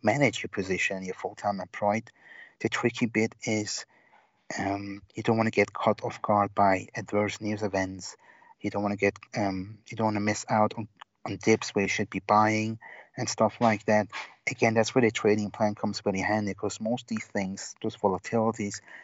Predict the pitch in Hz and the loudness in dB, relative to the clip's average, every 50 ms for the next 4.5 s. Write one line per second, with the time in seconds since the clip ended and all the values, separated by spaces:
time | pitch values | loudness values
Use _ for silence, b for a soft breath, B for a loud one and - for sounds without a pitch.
0 | B B _ - 107 104 - - - - 113 104 107 110 - - - 110 107 - | B B _ 4 4 4 4 2 2 4 4 6 6 4 2 2 0 0 0 -2
1 | _ b b b b b b _ - - - 104 98 95 - - 104 104 107 104 | _ b b b b b b _ -10 -10 -8 -8 -10 -8 -4 0 4 6 6 6
2 | 101 98 101 98 104 110 113 104 - 110 104 107 104 104 107 104 - - 113 104 | 4 2 -2 -2 0 2 0 0 0 0 2 4 4 4 2 0 -4 -4 -2 -2
3 | 107 107 - - B B B B B B _ - 123 120 120 117 120 - - - | -2 -2 -6 -10 B B B B B B _ 6 8 8 8 6 4 -2 0 2
4 | 113 104 107 117 110 120 117 107 - | 2 4 6 6 6 6 6 2 2